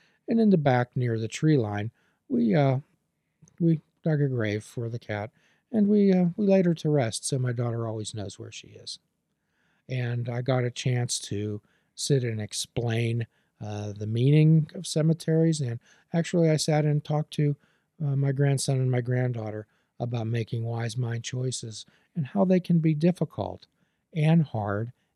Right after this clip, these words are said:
and painful. However, was it the right choice? Yes.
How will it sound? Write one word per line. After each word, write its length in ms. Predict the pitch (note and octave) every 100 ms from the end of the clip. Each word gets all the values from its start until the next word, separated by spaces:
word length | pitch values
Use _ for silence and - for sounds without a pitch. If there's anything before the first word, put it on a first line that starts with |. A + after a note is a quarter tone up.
| _
and 240 | D#3+ D3+ D#3+
painful. 540 | F3+ F3 E3 - - - _ _ -
However, 520 | A#2+ B2+ C3 A2+ F#2+ _ -
was 240 | A2 A#2+
it 120 | D#3
the 100 | F#3
right 240 | F3+ F#3+ F#3
choice? 500 | - G3+ A3 - - _ _ _ _ _ _ _ _ _ _ _ _ _ _ _ _ _ _ _
Yes. 580 | A2 D#3 G3+ - -